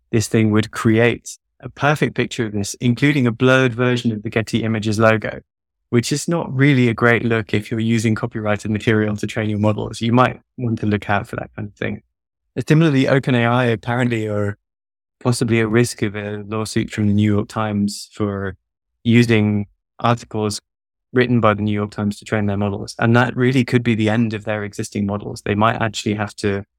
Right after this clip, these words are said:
destroy everything that they've created and start again if this, this lawsuit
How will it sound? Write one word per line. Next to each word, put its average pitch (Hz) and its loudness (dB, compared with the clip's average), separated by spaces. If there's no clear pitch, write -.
destroy 107 0
everything 110 0
that 101 -2
they've 101 -2
created 101 -2
and 98 -4
start 101 -8
again 101 -4
if - -14
this, - -8
this - -6
lawsuit 107 -2